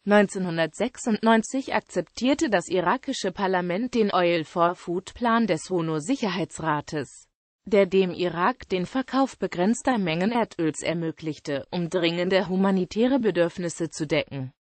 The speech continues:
Im Oktober zweitausendzwei wurde Saddam Hussein in einer offensichtlich fingierten Wahl mit fast einhundert Prozent der Stimmen als Führer des Landes für weitere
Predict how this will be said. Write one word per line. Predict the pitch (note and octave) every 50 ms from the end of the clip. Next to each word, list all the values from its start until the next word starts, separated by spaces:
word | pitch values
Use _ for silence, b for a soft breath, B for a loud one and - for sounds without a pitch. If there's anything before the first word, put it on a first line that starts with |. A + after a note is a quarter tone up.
| _ _ _
Im | - A3 G#3+ G#3 E3
Oktober | F3 - - - - G#3+ F#3+ E3 E3 F#3 G#3 -
zweitausendzwei | - - G3+ G3+ A#3+ - C#4 D4 C#4+ C#4 D4+ C#4 - - - G3 G3+ B3 B3+ A3+
wurde | G3 F#3 F3+ F3+ E3+
Saddam | F3+ F3+ E3+ F3 F3+ G#3 A3 A#3+
Hussein | C#4 - - G3 - - E3 D#3
in | - - F#3+
einer | F3 D3+ F3+ F#3 E3+ -
offensichtlich | F3 F#3+ - - G3+ E3 F#3 G3+ - - - A#3+ C4 C4 -
fingierten | - A3+ G#3 G#3 F#3+ G#3 C4 C#4+ - E4 D#4 D4+ A3+
Wahl | G3+ E3+ F3 E3+
mit | E3 E3+ -
fast | - - G#3 B3 - - - -
einhundert | - F3 G3 G3 A3+ A3 F#3 G3+ C4 D4 D#4 E4 D#4+ -
Prozent | - - - - - - E3+ D#3 D3+ -
der | G#3 A3+
Stimmen | A#3+ - - - G#3+ G#3+ G#3+ G3+ -
als | - F#3 - - -
Führer | D#3+ E3 E3 F3+ F#3
des | F#3 E3+ D#3 - -
Landes | F3+ E3 E3 E3+ F3 G3 B3+ C4+ - -
für | - F#3+ F3
weitere | D#3+ D3 D3+ - G3+ E3+ D#3+ D#3+ D3+ D3+ C3 -